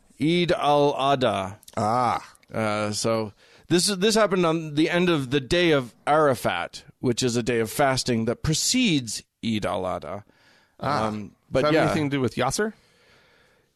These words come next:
Speaker 1: Yasser. No, it doesn't. I don't
Speaker 2: Oh.
Speaker 1: think so.
Speaker 2: Okay,
Speaker 1: Um,
Speaker 2: he was named after it, probably.
Speaker 1: Yeah, he probably was.
Speaker 2: Yeah, okay.
Speaker 1: So, uh, so yeah, that's,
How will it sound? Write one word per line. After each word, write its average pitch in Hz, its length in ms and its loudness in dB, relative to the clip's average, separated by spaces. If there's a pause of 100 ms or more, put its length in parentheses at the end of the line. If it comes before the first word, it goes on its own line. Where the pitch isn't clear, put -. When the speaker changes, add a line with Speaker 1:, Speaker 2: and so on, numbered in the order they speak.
(140)
Speaker 1:
Yasser. 185 760 2 (1040)
No, 156 300 4
it 131 80 2
doesn't. 120 320 0
I 135 140 0
don't 127 220 0
Speaker 2:
Oh. - 20 -12
Speaker 1:
think 104 200 -4
so. - 220 -6 (300)
Speaker 2:
Okay, 117 100 2
Speaker 1:
Um, 123 260 2
Speaker 2:
he 131 140 -2
was 110 160 -2
named 92 280 -6
after - 260 -14
it, - 100 -16
probably. - 240 -12 (320)
Speaker 1:
Yeah, 95 260 -2
he 104 120 -6
probably 104 420 -2
was. 117 320 -2 (300)
Speaker 2:
Yeah, - 120 -18
okay. - 280 -20 (140)
Speaker 1:
So, 190 420 2
uh, 185 280 4
so 214 180 2
yeah, 214 240 4
that's, - 420 0